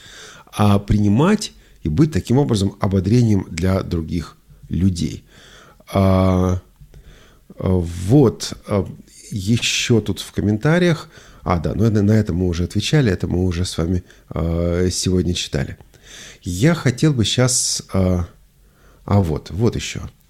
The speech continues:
А, "Да хранит вас Гос-", Наталья пишет: "Да хранит вас Господь, и да хранит Господь ваши семьи". Да, доброе утро всех. Также Галина.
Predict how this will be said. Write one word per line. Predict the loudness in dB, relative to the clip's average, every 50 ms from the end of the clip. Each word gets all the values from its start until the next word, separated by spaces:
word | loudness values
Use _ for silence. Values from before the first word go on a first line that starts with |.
| -20 -20 -20 -20 -20 -20 -20 -20 -10
А, | -4 0 0 2 2 2 2 2 0 0 -2 -2 -4 -8 -14 -20 -20 -20 -20 _ _ _ _ _ _ _ _ -20 -20 -20 -20 -20 -20 -20 -20 -20 _ _ _ -20 -20 _ _ _ -10 -6
"Да | -2 -2 0
хранит | 0 2 2 2 2 0
вас | 0 -2 -4 -4
Гос-", | -2 -4 -4 -4 -2 0
Наталья | 2 2 2 2 2 2 2 2 0 -2
пишет: | -2 0 -2 0 0 -2 -4 -4
"Да | -4 -6
хранит | -4 -2 -2 0 0 0 -2 -2 -4
вас | -4 -4 -4 -4 -6 -6 -6
Господь, | -4 -4 -4 -4 -4 -2 0 0 0 0 0 -4 -10 -10 -14 -14
и | -12 -10 -6 -4 -2 -2 -2
да | 0 -2 -2
хранит | -2 0 0 0 0
Господь | 0 -2 -4 -4 -4 -4 -4 -4
ваши | -4 -6 -6 -6 -6 -6 -6
семьи". | -4 -4 -2 0 0 0 0 0 0 -2 -4 -6 -10 -18 -20 -20 -20 -10 -4
Да, | -2 -2 0 -2 -2 -6
доброе | -10 -8 -6 -6 -4 -4 -2 -2
утро | -2 -2 -2 -4
всех. | -4 -6 -2 0 0 0 0 0
Также | -4 -6 -6 -6 -6 -6 -6
Галина. | -6 -4 -2 -2 0 0 0 2 2 4 4 2 2 0